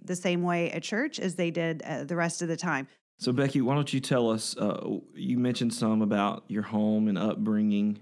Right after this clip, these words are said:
Speaker 2: uh, and how that looked like a, a Sunday morning Christianity. Uh, why don't you tell us, uh, what that did look like and then, and then kinda walk us through that part of your story there, so.
Speaker 1: So my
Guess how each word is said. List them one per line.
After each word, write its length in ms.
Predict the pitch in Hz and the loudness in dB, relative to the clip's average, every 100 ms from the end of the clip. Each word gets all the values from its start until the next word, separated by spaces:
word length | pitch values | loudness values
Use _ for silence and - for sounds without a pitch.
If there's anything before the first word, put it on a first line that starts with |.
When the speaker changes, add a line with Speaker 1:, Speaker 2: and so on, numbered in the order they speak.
| - | -12
Speaker 2:
uh, 200 | - 95 - | -10 -8 -6
and 140 | 101 | -6
how 160 | 101 104 | -4 -2
that 200 | 104 - | -2 -2
looked 180 | 101 90 | -2 -2
like 400 | 101 95 98 - - | -2 -2 -2 -6 -8
a, 140 | - 101 | -6 -6
a 40 | |
Sunday 360 | - - 104 104 | -6 -2 2 2
morning 440 | 101 101 101 101 | 2 2 2 -2
Christianity. 840 | - 104 101 - 98 90 85 104 110 - - - - _ - - - | -2 -6 -6 -4 -2 0 0 -2 -4 -8 -20 -20 -20 _ -20 -20 -4
Uh, 340 | 104 101 104 92 | -2 0 0 -2
why 200 | 117 131 | 0 0
don't 160 | 139 | 2
you 80 | 127 | -2
tell 320 | - 131 120 | 0 2 4
us, 360 | 113 110 - - _ _ _ - | 2 0 -4 -10 _ _ _ -10
uh, 140 | 98 92 | -6 -4
what 260 | - 117 | 0 0
that 140 | 117 101 | 2 2
did 140 | 120 | 2
look 160 | 120 98 | 2 2
like 340 | 92 95 98 | 0 0 0
and 140 | 101 98 | -2 -2
then, 160 | 95 | -2
and 100 | 95 | -2
then 60 | 104 | -2
kinda 200 | - 95 | -2 -2
walk 240 | 90 90 - | -2 -4 -6
us 100 | - | -4
through 160 | 95 | -4
that 160 | 92 - | -4 -6
part 160 | - 87 | -6 -6
of 60 | |
your 80 | - | -6
story 360 | - - 78 65 | -6 -4 -4 -4
there, 180 | 62 - | -6 -8
so. 240 | - - - - - - _ _ - _ _ _ _ _ _ | -10 -12 -12 -20 -20 -20 _ _ -20 _ _ _ _ _ _
Speaker 1:
So 480 | - - 254 233 226 | -8 0 2 4 2
my 580 | 202 220 226 220 202 | 2 2 2 2 0